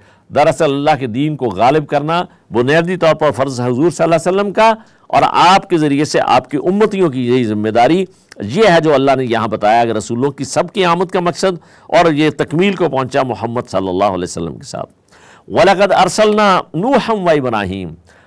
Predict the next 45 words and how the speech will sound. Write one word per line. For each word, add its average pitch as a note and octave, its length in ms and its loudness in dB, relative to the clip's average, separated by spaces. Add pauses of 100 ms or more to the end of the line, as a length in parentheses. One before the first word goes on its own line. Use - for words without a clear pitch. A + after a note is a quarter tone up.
(100)
और C3 160 4
हम B2+ 140 0
भेजा, D3 260 4
हम, D3 400 2
बेशक F3 260 2
हमने E3+ 260 0
भेजा D#3+ 240 2
नूह F3 180 2
अलैहिस्सलाम D#3+ 460 0
व D#3 80 2
इब्राहीम C#3+ 380 0
अलैहिस्सलाम G2+ 420 -4
को। F#2+ 60 -6
"वजअलना D#3 520 2
फ़ी D3+ 160 -2
ज़ुर्रियतिहिम C3+ 680 -2
अन-नबुव्वत C3+ 600 -2
वल A2 180 0
किताब", G#2+ 440 0 (320)
और C3 120 2
हमने G3+ 240 2
रखी G#3+ 300 -2
उन F3 100 0
दोनों F3+ 240 2
की F3 120 -2
औलाद D#3+ 280 4
में E3 140 -2
नबूवत E3+ 360 0
और D3 120 2
किताब। A#2+ 420 0 (360)
"फ़मिनहुम G#3 400 2
मुहतद", F3 500 2 (240)
तो B2 80 -2
बाज़ F3+ 360 4
उनमें E3+ 200 0
से C#3+ 180 -2
हिदायत C#3 360 2
के E3 100 0
रास्ते C3+ 280 0
पर B2+ 140 -2
रहे। C3+ 260 0 (320)
"व C#3+ 180 0
कसीरुम C4 500 2
मिनहुम D#3 320 0
फ़ासिकून", D3 720 0